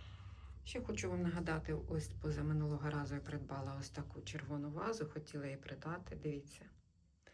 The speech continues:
Але вона поки не знайшла свого власника, якщо кому цікаво. Гутне скло, важке. Така просто як полум'я вона.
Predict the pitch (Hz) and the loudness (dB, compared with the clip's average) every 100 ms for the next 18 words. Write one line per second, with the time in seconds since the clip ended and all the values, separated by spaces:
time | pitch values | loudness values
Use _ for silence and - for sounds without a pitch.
0 | - - - 233 214 196 190 180 180 165 | -20 -20 -2 0 2 0 -2 -2 2 4
1 | 156 160 147 - 165 - 151 143 143 147 | 4 4 2 2 0 2 0 0 0 0
2 | 175 - 151 - 143 - 160 151 151 143 | -2 -2 -2 0 -2 -2 -4 0 0 0
3 | 139 - - 165 180 208 - - - - | -4 -6 -2 -2 -2 -8 -12 -20 -20 -20
4 | - - 196 - 156 151 - - 139 135 | -20 -2 0 4 4 4 0 -4 -2 0
5 | 139 165 - - - 127 127 139 151 - | 2 2 2 0 -2 -4 -2 -2 -4 -8
6 | - - - - - - - - - - | -14 -12 -12 -10 -12 -12 -12 -10 -10 -8
7 | - - - - - - - - - - | -10 -10 -10 -10 -10 -10 -10 -10 -10 -10
8 | - - - - 151 143 143 139 - 147 | -12 -10 -10 -6 -2 -2 -2 -2 -2 0
9 | 147 151 - 151 139 131 135 147 - 135 | 0 0 -4 2 4 4 0 -2 -2 -2
10 | 147 160 - | -2 -2 -4